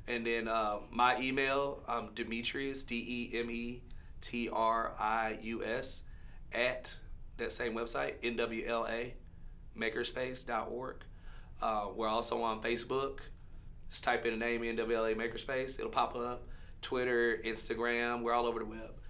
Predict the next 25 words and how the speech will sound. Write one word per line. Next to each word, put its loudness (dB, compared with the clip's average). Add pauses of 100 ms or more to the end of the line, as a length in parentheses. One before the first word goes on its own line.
(260)
Uh, 0
so -2
you 0
can't 2
miss 2
us. -2
And -4 (320)
also, 6
um, 2 (420)
our 6
domain 2
for 2
the -4
Maker 2
Faire 0
that's -4
licensed 0
to 0
us 0
now -4 (520)
is -2
Shreveport 0
dot 2 (580)
maker 2
faire, 2